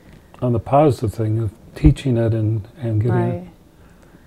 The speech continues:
Speaker 2: I th-, I think it's, I think it's central to people knowing who they are and feeling that they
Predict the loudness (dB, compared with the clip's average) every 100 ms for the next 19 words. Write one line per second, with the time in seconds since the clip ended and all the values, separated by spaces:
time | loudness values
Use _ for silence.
0 | -20 -20 -20 _ -20 -20 _ _ _ _
1 | -2 -2 0 2 2 2 -2 -4 -4 -6
2 | -10 -14 _ -20 -20 _ _ _ -6 -6
3 | -4 -6 -8 -8 -8 -8 -6 -8 -8 -16
4 | -12 -12 -8 -8 -6 -6 -4 -4 -6 -8
5 | -8 -6 -4 -2 -2 -4 -6 -10 -14 -12
6 | -8 -6 -6 -6 -6 -8 -8 -8 -8 -8
7 | -10